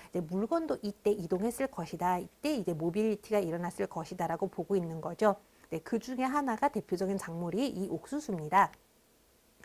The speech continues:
네, 그래서 옥수수는 천오백 년대 초반 무렵에 아프리카로 도입된 것으로 보고 있고요. 네,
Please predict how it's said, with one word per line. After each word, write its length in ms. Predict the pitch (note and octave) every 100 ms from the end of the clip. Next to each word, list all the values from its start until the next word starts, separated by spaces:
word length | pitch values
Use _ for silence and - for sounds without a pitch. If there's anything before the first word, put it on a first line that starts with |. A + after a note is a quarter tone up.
| - - -
네, 100 | -
그래서 180 | - A#3
옥수수는 560 | A3+ G3+ - D#4 D4+ D4
천오백 600 | - F#4 B3 F3+ C#4+ C#4
년대 280 | B3 G3 F#3+
초반 340 | - D#4 D4
무렵에 380 | E3+ D#3+ D#3+ C4+
아프리카로 640 | D#3+ - - D4 - A#3+
도입된 420 | A#3 F#3+ G3 G3+ G3
것으로 280 | F#3 G#3
보고 260 | G3+ E3 G#3
있고요. 440 | E3+ - D#3+ A3+ - -
네, 120 | -